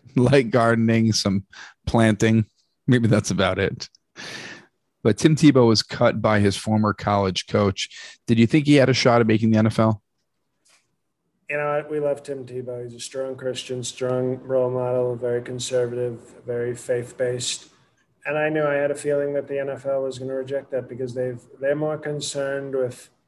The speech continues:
Speaker 2: uh, Colin Kaepernick. Notice I called him Kaepernick.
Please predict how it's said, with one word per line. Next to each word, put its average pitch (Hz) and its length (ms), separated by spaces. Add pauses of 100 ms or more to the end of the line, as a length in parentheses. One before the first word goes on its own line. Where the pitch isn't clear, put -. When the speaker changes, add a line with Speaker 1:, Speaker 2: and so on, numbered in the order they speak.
(580)
Speaker 2:
uh, 123 120
Colin 139 440
Kaepernick. 139 760 (380)
Notice 127 400
I 127 60
called 123 240
him 123 140
Kaepernick. 120 640